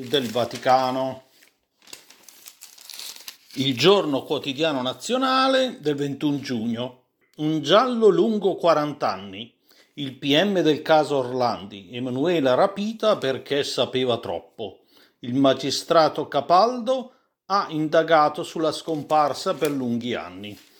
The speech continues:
C'è un'intervista. Corriere della Sera del ventitré giugno. Il Vaticano su Orlandi. Trovate nuove carte, già consegnate ai P M.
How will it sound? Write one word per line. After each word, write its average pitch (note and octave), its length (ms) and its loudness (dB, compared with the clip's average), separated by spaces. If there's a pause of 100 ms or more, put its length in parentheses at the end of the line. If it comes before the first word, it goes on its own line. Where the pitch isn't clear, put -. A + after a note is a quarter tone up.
(440)
C'è D3 180 0
un'intervista. A#2+ 960 -4 (1040)
Corriere F3 440 4
della B3 200 2
Sera C4 420 2
del G3 180 4
ventitré F3+ 540 -2
giugno. B2 600 -4 (300)
Il A2+ 120 -10
Vaticano D#3 680 2
su - 160 0
Orlandi. G2+ 720 0
Trovate C#3 640 0
nuove D3 400 2
carte, G#2+ 680 -6 (260)
già E3+ 320 2
consegnate C#3+ 840 -2
ai A2+ 120 -2
P A2+ 300 -2
M. A2+ 340 -6